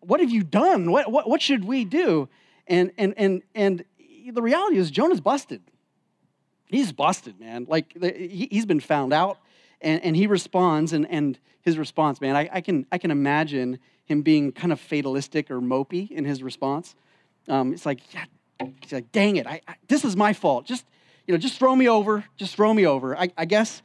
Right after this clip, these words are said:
I guess I'll die. I, I guess I'll die. Man, I, I knew, I knew something like this was gonna happen. This is just my luck.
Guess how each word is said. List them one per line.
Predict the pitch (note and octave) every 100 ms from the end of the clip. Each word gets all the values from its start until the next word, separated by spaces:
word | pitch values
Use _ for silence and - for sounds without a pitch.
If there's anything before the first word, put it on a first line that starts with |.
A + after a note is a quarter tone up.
| _ _
I | D#3
guess | G#3 A3
I'll | F#3+
die. | D#3+ E2+ - _ -
I, | C3+ -
I | D#3
guess | G#3 A3+
I'll | G3
die. | F3
Man, | E3+ F3+ F3
I, | F3+ G3+
I | F3
knew, | F#3 G#3 G#3 _ _ A#3+
I |
knew | G3+
something | F3+ - A#3 A3 A3+
like | G3+ F3+
this | F#3+ F3+
was | D3+
gonna | D3+ C#3+
happen. | G3+ G#3+ G#3+ F#3
This | C3
is |
just | E3 C#3+
my | A#2
luck. | C#3 G#3 G#3